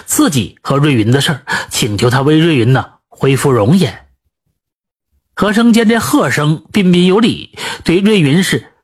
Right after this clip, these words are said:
情深意重的，就答应了。何生随贺生来到余姚的家中，给他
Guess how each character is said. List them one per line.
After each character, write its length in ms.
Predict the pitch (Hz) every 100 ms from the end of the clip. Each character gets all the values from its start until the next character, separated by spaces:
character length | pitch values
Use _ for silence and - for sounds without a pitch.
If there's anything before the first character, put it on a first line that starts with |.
| _
情 380 | - - 107 127
深 220 | - 165
意 140 | 190 190
重 260 | 247 247
的， 200 | 117 - _ _ _ -
就 140 | 113
答 260 | 104 120 139
应 80 | 135
了。 120 | 120 _ _ _ _ _ _ - - -
何 200 | 135 135
生 220 | 143 151 - -
随 240 | - 180
贺 300 | 220 - 269
生 240 | 190 226 247
来 260 | 156 151
到 420 | 220 160 - _ _ _ _ _
余 180 | - 120
姚 180 | 107 107
的 100 | 120
家 220 | 131 120
中， 280 | 131 139 - - - - - -
给 160 | 117 107
他 420 | 135 139 -